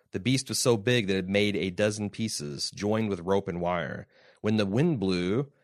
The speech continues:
it was, would clink and clatter, so the inn became known far as wide as the clanking dragon." "Is the dragon sign still there?" asked Podrick. "No," said Septon Maribald.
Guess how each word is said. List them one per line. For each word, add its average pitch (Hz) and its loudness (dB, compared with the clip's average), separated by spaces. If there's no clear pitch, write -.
it 104 0
was, 98 -2
would 101 -2
clink 139 -2
and 92 -6
clatter, 104 2
so - -2
the 90 -2
inn 107 0
became 101 -2
known 101 2
far 113 4
as 98 0
wide 98 4
as 80 -6
the 80 -6
clanking 92 -4
dragon." 87 -2
"Is 90 -8
the 92 -2
dragon 104 4
sign 117 2
still 123 -2
there?" 117 4
asked 131 0
Podrick. 147 0
"No," 117 6
said - -6
Septon 90 -2
Maribald. 85 -2